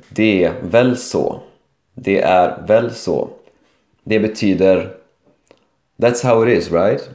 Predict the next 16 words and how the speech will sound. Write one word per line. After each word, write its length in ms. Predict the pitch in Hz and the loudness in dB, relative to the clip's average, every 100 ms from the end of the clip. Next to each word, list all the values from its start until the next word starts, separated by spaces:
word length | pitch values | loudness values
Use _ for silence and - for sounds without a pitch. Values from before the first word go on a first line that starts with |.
| - | -8
Eller 480 | 92 92 92 82 - - | -2 2 2 0 -6 -6
"Isn't 280 | 113 123 | -4 0
that 160 | 117 117 | 2 2
how 240 | 123 107 | 2 0
it 60 | 113 | 0
is?" 300 | 110 - - - _ _ _ _ _ | 0 -4 -8 -20 _ _ _ _ _
Det 220 | - 107 98 | -4 0 2
är 100 | 90 | 0
väl 140 | 127 | -2
så. 260 | 127 69 - - _ _ _ | -4 -6 -8 -18 _ _ _
Ja. 240 | 87 - - _ _ _ _ | -10 -10 -12 _ _ _ _
Eller 540 | - 101 98 98 95 - - _ _ _ | -2 2 4 2 2 -4 -16 _ _ _
"Han 300 | - 104 110 | -8 -4 -2
sa 500 | 110 - 95 80 82 82 | -4 -4 -2 0 -2 0
väl 240 | 123 127 | 0 0
det." 220 | 76 64 | -2 -4